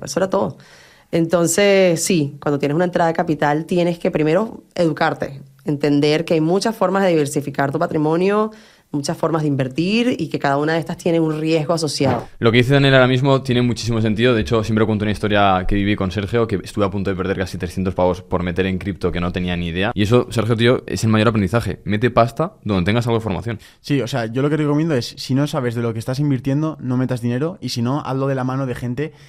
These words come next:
Speaker 3: que sepa mucho de lo que hace. Por ejemplo, hay opciones que, que hay formas de invertir en las cuales sí que tienes que elegir tú la acción o la, o la empresa, lo que sea, o otras formas de invertir que es mucho más sencillo. Por ejemplo, tú puedes abrirte una cuenta de interés y que esa cuenta te esté dando una rentabilidad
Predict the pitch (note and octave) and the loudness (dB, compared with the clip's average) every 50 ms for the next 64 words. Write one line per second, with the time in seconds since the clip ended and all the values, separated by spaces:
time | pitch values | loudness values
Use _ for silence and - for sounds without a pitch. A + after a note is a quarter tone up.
0 | _ _ - - A#2 - - C#3 C#3 D3 C#3+ C#3 C3 C3 C3 C3 - C#3+ C3 D#3 | _ _ -10 -10 -6 -4 -2 -2 0 0 0 0 0 0 -2 -2 -4 -6 -6 -6
1 | C3 B2 A#2 A2+ G#2+ - G#2+ G2+ G2 - G2+ - A#2 A2+ G#2+ B2+ B2 A#2 G#2+ F2+ | -6 -6 -4 -4 -4 -4 -6 -8 -8 -10 -14 -12 -10 -8 -4 -4 -4 -4 -4 -6
2 | - - - A#2+ B2+ B2+ - C#3+ C#3 C3+ C3+ C3+ C#3 C3 A#2+ A#2 A#2 - - A#2+ | -10 -12 -10 -8 -8 -8 -6 -6 -6 -6 -6 -8 -10 -10 -10 -10 -10 -10 -10 -10
3 | A#2+ A#2+ C3+ B2+ B2+ B2+ B2 B2+ B2 A#2+ A2+ - C3+ D3+ A3+ B3 - A2 A2 - | -10 -8 -8 -8 -6 -6 -4 -4 -6 -6 -6 -6 -8 -8 -8 -10 -12 -14 -10 -6
4 | - B2 A#2+ G#2+ - - _ _ _ - - B2 A#2+ A2+ B2+ B2 - C3 A#2+ - | -6 -6 -6 -6 -8 -14 _ _ _ -16 -12 -10 -8 -8 -8 -8 -8 -10 -8 -8
5 | - B2+ A#2 - B2+ B2+ B2 A#2 A2+ - - B2+ B2+ B2+ B2+ B2+ B2+ B2 B2 - | -8 -8 -6 -4 -2 -2 -2 -2 -4 -6 -4 -2 0 0 2 2 0 -2 -2 -6
6 | - - _ _ - A#2 A#2 A#2 A#2 A#2 A#2 A#2 - - A#2+ A#2+ A#2 A2+ A2+ G#2 | -14 -20 _ _ -6 -4 -2 -2 -2 -2 -2 -4 -4 -4 -4 -4 -2 -2 -2 -2
7 | B2+ C3 B2 C3+ B2+ B2 G#2+ B2 B2+ - C#3 C#3+ E3 - - B2 B2 B2+ B2 B2+ | -4 -4 -4 -4 -4 -4 -4 -6 -6 -6 -6 -6 -6 -6 -6 -4 -4 -4 -4 -6
8 | B2 C#3 C3 C3 C3 A#2+ C3 C3 C3 C3 A#2+ - D3+ D3 C#3+ C3+ B2+ C#3 C#3 C3+ | -6 -6 -4 -4 -4 -2 -2 -2 -2 -2 -4 -4 -6 -6 -4 -4 -4 -4 -4 -4
9 | C3+ A#2+ A#2+ G#2+ G#2+ D3+ C#3+ A#2 A2+ G#2+ C3 C3+ C3+ B2 G2+ - - - - - | -6 -6 -6 -8 -8 -8 -8 -8 -8 -6 -6 -6 -6 -6 -8 -10 -14 -18 -16 -12
10 | B2+ B2 - C#3 C3 C3 C3 A#2+ A2+ A2 A#2+ A#2+ B2 B2+ B2+ C3 B2+ C#3 C#3 F#3 | -10 -6 -4 -4 -2 -2 -2 -4 -4 -4 -4 -4 -2 -2 -2 -2 -2 -2 -4 -6
11 | - - - - A#2 B2 B2 C3+ C#3+ C3+ C3+ C#3+ D3+ D3+ F3 D3+ C#3 C#3 - C#3 | -6 -8 -12 -12 -10 -8 -6 -6 -6 -4 -4 -4 -4 -6 -6 -8 -8 -6 -6 -6
12 | C#3 D3 D3+ C#3+ C#3+ D3 D3 C#3+ C#3+ C#3+ C#3+ C#3+ D#3 D3 | -6 -4 -4 -4 -4 -4 -2 -2 -2 -2 -2 -4 -4 -4